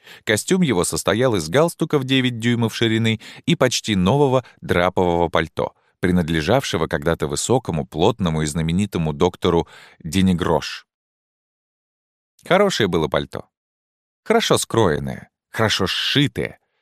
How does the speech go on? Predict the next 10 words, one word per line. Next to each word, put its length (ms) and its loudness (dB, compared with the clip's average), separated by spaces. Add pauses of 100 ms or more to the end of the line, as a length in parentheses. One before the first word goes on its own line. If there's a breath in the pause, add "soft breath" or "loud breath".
(200)
Пальто 320 2
было 220 4
почти 400 0
новое. 560 -2 (400)
Помпей 420 0
поддерживал 760 0
его 260 -4
полы 340 2
обеими 500 -2
руками, 540 0